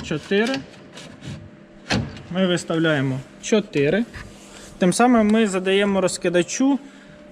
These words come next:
робочу ширину двадцять сім метрів. Будемо рухатись дальше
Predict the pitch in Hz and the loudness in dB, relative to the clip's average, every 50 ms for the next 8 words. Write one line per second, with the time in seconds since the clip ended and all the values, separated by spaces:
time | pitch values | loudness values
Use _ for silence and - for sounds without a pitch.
0 | - - - 165 165 180 190 202 214 190 190 - 180 170 - 196 190 202 220 233 | -20 -14 -6 -4 -2 -2 0 0 -2 -2 -4 -6 -10 -12 -10 -10 -10 -8 -8 -8
1 | 269 285 262 208 180 170 175 196 233 240 - - 202 - - - - 202 202 202 | -8 -8 -12 -12 -12 -10 -8 -8 -8 -8 -8 -12 -14 -14 -14 -12 -10 -8 -6 -6
2 | 196 - - - - 139 127 123 120 - - 101 107 - - - - - - - | -8 -10 -14 -16 -12 -10 -10 -10 -10 -12 -14 -18 -18 -18 -20 -20 -20 -20 -20 -20
3 | - - - - - - - - - - - - - - - - - - - - | -20 -20 -20 -20 -20 -20 -20 -20 -20 -20 -20 -20 -20 -20 -20 -20 -20 -20 -20 -20
4 | - - 170 160 170 220 226 262 262 240 214 190 170 185 - - 220 196 - 175 | -16 -12 -10 -6 -4 -2 0 0 2 2 2 2 0 -2 -2 -4 -4 -4 -2 -4
5 | 160 160 151 165 170 196 185 - - 151 | -4 -2 -2 0 0 0 -2 -4 -6 -8